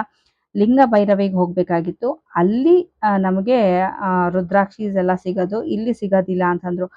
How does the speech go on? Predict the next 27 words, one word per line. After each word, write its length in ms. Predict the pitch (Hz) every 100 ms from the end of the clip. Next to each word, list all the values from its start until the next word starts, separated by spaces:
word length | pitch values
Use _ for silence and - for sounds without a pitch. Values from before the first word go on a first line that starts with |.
| _ _ _ _
ಕೆಲವ್ರು 460 | 214 208 233 294 294
ಬಂದು 300 | 254 240 285
ಇಲ್ಲಿ 280 | 220 202 247
ಸಿಗುತ್ತೆ 380 | 233 214 202
ಅಂತಂದ್ರು, 460 | 196 180 175 170 226
ಕೆಲವ್ರು 480 | - 196 196 240 262
ಅಲ್-, 300 | 220 190 196
ಆ, 220 | 208 190 190
ಇನ್ನೊಂದ್ 400 | 190 214 240 240
ಕಡೆ 220 | 233 226
ವಿಚಾರಿಸಿದಾಗ 580 | 202 208 196 190 196 208 202
ಇಲ್ಲ, 180 | 190 196
ಇಲ್ಲ 160 | 196 202
ಅಲ್ಲೇ 300 | 175 180 220
ಹೋಗ್ಬೇಕು 440 | 208 190 185 202
ಅಂತ 100 | 208
ಇನ್ಫಾರ್ಮೇಷನ್ 560 | 208 185 220 220 233 226
ಸೆಂಟ್ರಲ್ಲೂ 420 | 208 196 208 208
ಹೇಳಿದ್ರು. 540 | 196 185 185 190 233 _ _ _ _ 214
ಮತ್ತೆ 200 | 208 247
ಪಾಪ 240 | 226 233
ನಮ್ಗೆ 320 | 226 208 208
ಇಲ್ಲಿ, 460 | 202 208 226 196 226 _ _ _ _ _
ಆ, 80 | 196
ನಮ್ಮ 280 | 196 185 180
ಬ್ಯಾಂಗ್ಳೂರವ್ರು 840 | 175 180 196 254 269 247 202 190
ಒಬ್ಬ, 280 | - 208